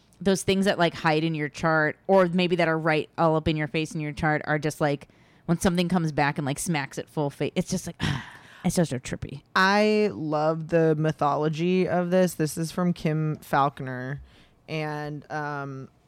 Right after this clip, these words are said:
Speaker 2: I'll give you the, like, spark notes of it. But, uh, the vertex comes from, uh, the Roman god Vertumnus. Uh,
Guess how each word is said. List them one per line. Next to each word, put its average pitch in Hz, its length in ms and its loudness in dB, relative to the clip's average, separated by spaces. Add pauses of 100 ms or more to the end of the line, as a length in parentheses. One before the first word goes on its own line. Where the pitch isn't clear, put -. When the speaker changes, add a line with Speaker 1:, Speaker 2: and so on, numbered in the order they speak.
(260)
Speaker 2:
I'll 151 100 -8
give 147 180 -8
you 147 120 -6
the, 135 100 -8
like, 135 260 -8
spark - 540 -2
notes 170 260 -2
of 170 200 0
it. 170 260 0 (140)
But, 143 340 -2 (400)
uh, 147 640 0 (1300)
the 170 360 4
vertex 175 540 2
comes 175 320 0
from, 156 640 -2
uh, 147 260 0
the 151 200 0
Roman 156 360 0
god 151 340 2
Vertumnus. 151 1120 -4 (440)
Uh, 147 580 2